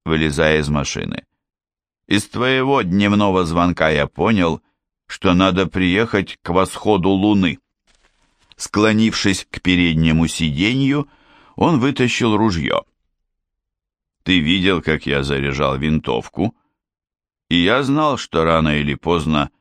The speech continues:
получу от тебя соответствующие указания.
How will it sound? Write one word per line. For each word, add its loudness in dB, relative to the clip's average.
получу 2
от -2
тебя -2
соответствующие -4
указания. -6